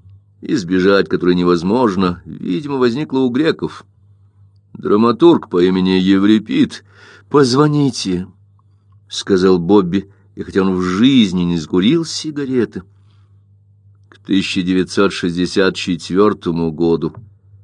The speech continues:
он будет выкуривать за неделю больше блока. Голос у него прозвучал так же хрипло, как у Теда поздно вечером после целого дня Честерфилдок. «Извини, Бобби. Позвоните мистеру Файлсу.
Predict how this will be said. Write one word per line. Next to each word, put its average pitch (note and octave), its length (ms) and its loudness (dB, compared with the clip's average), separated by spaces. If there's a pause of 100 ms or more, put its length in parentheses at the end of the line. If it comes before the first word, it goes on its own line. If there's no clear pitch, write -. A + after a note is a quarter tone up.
(280)
он E2 220 -10
будет E2+ 320 -2
выкуривать F2 520 0
за D#2+ 120 -4
неделю E2+ 420 0
больше E2 360 -2
блока. E2+ 500 -2 (840)
Голос C3+ 600 -2
у B2+ 40 -6
него B2+ 180 -4
прозвучал A2+ 460 -8
так A2 300 -6
же G#2 120 -10
хрипло, G#2+ 480 -12 (300)
как - 200 -12
у F2+ 60 -6
Теда E2 580 2 (160)
поздно D#2+ 420 -4
вечером D#2+ 540 -4
после D#2 220 -12
целого D#2 420 -4
дня D#2 340 -6 (400)
Честерфилдок. - 840 -12 (520)
«Извини, A#2 680 2
Бобби. B2+ 380 -6 (960)
Позвоните G2+ 760 2
мистеру F#2 480 -4
Файлсу. F2+ 680 -4